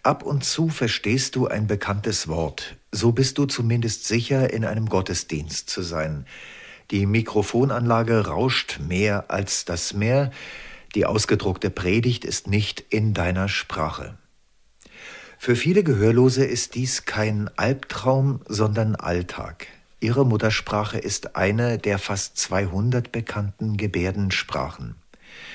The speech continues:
Da Elemente des Mundbildes dabei häufig der sie umgebenden Lautsprache entlehnt sind,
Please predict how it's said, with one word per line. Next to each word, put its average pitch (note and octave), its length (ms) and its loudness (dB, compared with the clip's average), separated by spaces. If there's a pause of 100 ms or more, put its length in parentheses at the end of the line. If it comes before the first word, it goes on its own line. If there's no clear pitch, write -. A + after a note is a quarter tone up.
(460)
Da - 140 6
Elemente C3+ 560 4
des C3 300 -4
Mundbildes C3 880 2
dabei A2+ 320 -2
häufig A#2+ 760 -4
der A2 300 0
sie G#2+ 240 -2
umgebenden G#2+ 640 0
Lautsprache G2+ 840 -2
entlehnt F2+ 480 -4
sind, C3+ 380 -2